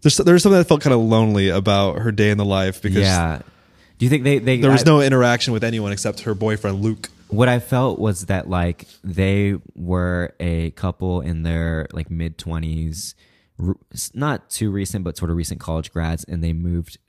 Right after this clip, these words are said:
Speaker 2: to, they recently moved to a, a, like, a car city,
Speaker 1: Mm-hmm.
Speaker 2: and for, for the boyfriend's job, and she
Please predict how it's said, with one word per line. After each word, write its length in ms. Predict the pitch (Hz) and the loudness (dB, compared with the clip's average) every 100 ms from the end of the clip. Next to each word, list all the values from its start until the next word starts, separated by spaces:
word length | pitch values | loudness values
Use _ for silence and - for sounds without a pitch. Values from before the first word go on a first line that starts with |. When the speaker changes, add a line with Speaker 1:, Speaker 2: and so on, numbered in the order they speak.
| - | -12
Speaker 2:
to, 440 | - 82 78 73 - | -6 -4 -4 -6 -8
they 200 | 87 78 | -8 -6
recently 340 | 78 95 101 | -4 -4 -4
moved 260 | 92 85 - | -4 -4 -8
to 160 | - 78 | -12 -12
a, 300 | 69 73 71 _ | -10 -10 -12 _
a, 200 | 82 78 | -10 -8
like, 120 | 73 | -10
a 80 | 85 | -12
car 300 | 78 110 104 | -12 -10 -8
city, 360 | - 71 - - _ _ _ _ | -10 -12 -12 -14 _ _ _ _
Speaker 1:
Mm-hmm. 140 | 123 92 | -2 2
Speaker 2:
and 340 | 87 85 82 - - - | 2 2 0 -6 -20 -20
for, 300 | - 123 117 | 2 2 2
for 100 | 104 | -2
the 100 | 92 | -2
boyfriend's 560 | 92 82 85 82 73 | -2 -4 -6 -6 -8
job, 520 | 80 80 76 62 85 - _ _ | -6 -4 -4 -8 -10 -14 _ _
and 200 | 80 87 | -8 -6
she 560 | - - 98 98 90 | -6 -4 -2 0 -4